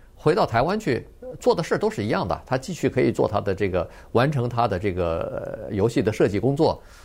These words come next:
同时把家就搬去了。为什么说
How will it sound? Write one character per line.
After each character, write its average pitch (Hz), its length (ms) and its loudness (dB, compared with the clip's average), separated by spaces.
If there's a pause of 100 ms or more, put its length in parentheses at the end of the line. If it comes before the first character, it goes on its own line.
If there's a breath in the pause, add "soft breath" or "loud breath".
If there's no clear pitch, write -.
(260 loud breath)
同 143 220 2
时 117 420 -2 (320)
把 76 220 2
家 113 300 2
就 95 120 -6
搬 104 240 -2
去 95 120 -6
了。 - 200 -6 (140)
为 196 140 4
什 170 100 0
么 180 60 0
说 190 280 4